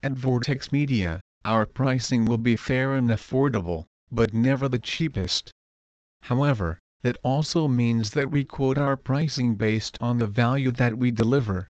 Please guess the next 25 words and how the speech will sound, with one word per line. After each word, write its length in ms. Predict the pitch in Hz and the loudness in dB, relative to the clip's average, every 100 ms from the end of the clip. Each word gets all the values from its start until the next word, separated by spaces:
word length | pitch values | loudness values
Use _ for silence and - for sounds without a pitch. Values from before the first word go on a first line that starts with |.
| _ | _
never 340 | 110 107 123 151 | -2 0 0 -4
based 480 | 113 110 107 - - | -2 0 0 -4 -6
on 160 | 120 123 | -2 2
how 240 | 139 139 | 2 2
big 320 | 117 139 123 | 0 -2 -2
your 240 | 120 131 123 | 0 0 0
office 440 | 120 123 127 110 - | -2 -2 0 -2 0
is, 380 | 143 95 92 - - _ - | 0 0 -2 -6 -12 _ 0
or 140 | 117 | 2
what 240 | 113 143 | 2 0
car 340 | - 139 127 131 | -2 -2 0 2
you 220 | 123 123 | 2 2
drive. 600 | 107 110 117 98 76 - _ _ _ _ _ _ _ | 0 -2 0 -2 -4 -10 _ _ _ _ _ _ _
Time 320 | - 123 123 | 0 4 4
is 180 | 120 101 | 4 2
money. 380 | 120 143 104 82 - _ _ _ _ _ _ | 4 4 2 -4 -12 _ _ _ _ _ _
At 120 | 135 | -8
Vortex 580 | 131 131 120 147 127 - | -2 0 0 0 -4 -2
Media, 480 | 143 139 110 85 82 - _ | 0 2 0 0 -6 -12 _
we 140 | 127 120 | 0 0
set 300 | - 139 135 | 2 -2 0
the 100 | 139 | -4
pace 380 | - 127 123 - | -2 -2 0 0
in 160 | 123 | 2
this 200 | 123 120 | 2 -2